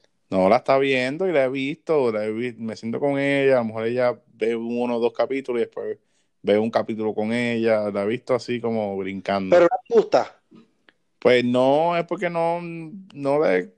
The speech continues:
Speaker 1: es de este tipo, de Nemo y el otro tipo y algo así.
Speaker 2: No, tienes que verla. La serie está bien buena, de verdad, que yo me la recomendó mi madre,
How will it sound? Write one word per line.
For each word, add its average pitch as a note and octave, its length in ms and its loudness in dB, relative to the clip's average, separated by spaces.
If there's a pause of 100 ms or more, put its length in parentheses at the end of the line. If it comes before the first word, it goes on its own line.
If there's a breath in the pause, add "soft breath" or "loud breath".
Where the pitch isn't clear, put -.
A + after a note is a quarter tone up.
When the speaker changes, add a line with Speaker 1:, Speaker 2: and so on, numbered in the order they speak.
(320)
Speaker 1:
es D#3 260 -2
de E3 120 0
este E3 260 -2
tipo, D#3 600 0
de C3 120 0
Nemo B2+ 640 -2
y A2+ 240 -6
el G#2 100 -8 (120)
otro A2+ 280 -4
tipo A2 840 -6
y G2 160 -12
algo A2+ 260 -2
así. G#2 300 -6 (540)
Speaker 2:
No, C#3 260 4
tienes C3 260 0
que C#3+ 160 4
verla. B2+ 320 2
La D3 180 6
serie C#3 260 4
está E3 420 2
bien C3 380 2
buena, C3+ 380 6
de C3 120 8
verdad, A#2 300 2
que D3+ 180 -4
yo B2+ 120 -8
me A3 180 4
la G#3+ 80 6
recomendó E3+ 460 4
mi C4+ 100 0
madre, D3+ 340 2